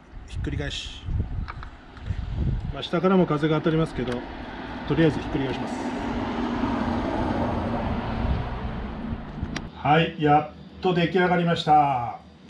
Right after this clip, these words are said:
これがアジの開き、自家製のアジの開きです。これ、干し加減も、もうね、自分でいいなと思うところで、あんまり干しすぎない、えー、ね、半生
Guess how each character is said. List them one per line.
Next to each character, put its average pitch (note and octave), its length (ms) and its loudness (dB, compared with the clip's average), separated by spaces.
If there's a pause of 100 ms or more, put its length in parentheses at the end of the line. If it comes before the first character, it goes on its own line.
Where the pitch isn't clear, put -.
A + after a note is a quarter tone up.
(180)
こ C3 240 -6
れ D3 160 0
が C#3+ 160 0
ア C#3+ 80 0
ジ C#3+ 100 -4
の C3 140 -2
開 C3 240 -4
き、 B2 400 -4
自 A2+ 80 -4
家 C#3 160 0
製 D3 300 -4
の C#3 160 -4
ア C3 40 -6
ジ B2+ 80 -8
の B2 80 -4
開 A#2 220 -4
き A#2 80 -10
で A2 100 -6
す。 - 280 -16
こ A#2+ 80 -8
れ、 A#2+ 160 -6 (560)
干 D3 80 4
し C#3+ 100 2
加 F#3+ 140 4
減 E3+ 280 0
も、 E3 380 2 (420)
も C#3 180 0
う B2+ 40 -2
ね、 B2+ 180 -6 (200)
自 A#2+ 240 -4
分 D#3 180 0
で D3+ 160 0
い D#3+ 60 -4
い D#3+ 40 -2
な D3+ 140 0
と D3 80 -2
思 C3+ 160 0
う - 20 -2
と A#2+ 80 -4
こ G#2+ 100 -6
ろ G#2+ 80 -6
で、 - 120 -12 (460)
あ C3+ 60 -2
ん D#3+ 120 2
ま F3 80 4
り E3+ 140 2
干 D#3+ 100 -2
し - 100 -2
す F3+ 120 -4
ぎ D#3+ 80 0
な D3 80 0
い、 - 120 -8 (680)
え B2+ 640 -4
ー、 D3 60 -2
ね、 C#3+ 120 -4 (140)
半 E3 220 2
生 D#3+ 300 2